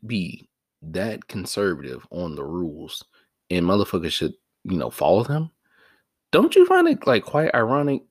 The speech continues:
that you broke, like, one of the biggest fucking rules ever,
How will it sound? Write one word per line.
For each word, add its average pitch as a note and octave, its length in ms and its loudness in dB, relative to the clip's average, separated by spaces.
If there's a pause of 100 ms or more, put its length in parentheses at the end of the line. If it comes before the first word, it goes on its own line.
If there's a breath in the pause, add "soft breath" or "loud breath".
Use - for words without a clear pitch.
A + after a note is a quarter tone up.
(180)
that - 220 -6
you D#3 60 -2
broke, C3 360 0
like, F2+ 400 -6 (1400)
one A#2+ 160 0
of G2 100 2
the E2 100 0
biggest C3 420 -2
fucking D3 280 0
rules C#3+ 280 2
ever, D3+ 460 0